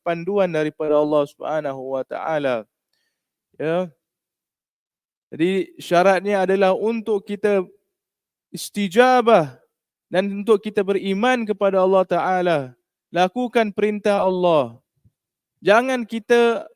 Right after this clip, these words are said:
mengambil harta orang. Jangan kita memakan anak, harta anak-anak yatim. Jangan kita mengambil orang, duit-duit orang yang nak pergi haji.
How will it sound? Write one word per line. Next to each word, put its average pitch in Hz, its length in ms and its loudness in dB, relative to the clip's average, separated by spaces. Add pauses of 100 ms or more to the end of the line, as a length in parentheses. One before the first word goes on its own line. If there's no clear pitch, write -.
(140)
mengambil 220 560 0
harta 196 400 -2
orang. 160 480 -2 (480)
Jangan 240 480 0
kita 233 720 0
memakan 226 720 0
anak, 214 400 -2 (160)
harta 202 480 -2
anak-anak 180 480 -2
yatim. 151 480 -6 (460)
Jangan 240 340 0
kita 226 320 -2
mengambil 233 640 -2
orang, 220 340 0
duit-duit 208 540 -2
orang 214 260 2
yang 202 220 -2
nak 185 160 -6
pergi 185 260 -4
haji. 170 420 -4